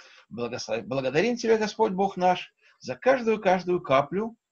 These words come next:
упавшую нам по воле Твоей. Даже если бы рот наш был полон песнопениями, как море водою, а язык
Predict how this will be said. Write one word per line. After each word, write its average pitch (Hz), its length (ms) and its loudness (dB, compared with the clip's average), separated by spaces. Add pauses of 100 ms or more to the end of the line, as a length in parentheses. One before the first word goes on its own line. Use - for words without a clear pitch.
(140)
упавшую 147 640 2
нам 120 180 -4
по 110 100 -6
воле 107 220 -10
Твоей. 110 540 -8 (480)
Даже 208 380 8
если 208 280 2
бы 196 80 2
рот 208 200 2
наш 196 160 0
был 196 200 0
полон 208 380 4
песнопениями, 151 760 -2
как 143 220 -4
море 131 240 -2
водою, 143 420 2
а 117 80 -4
язык 117 460 -6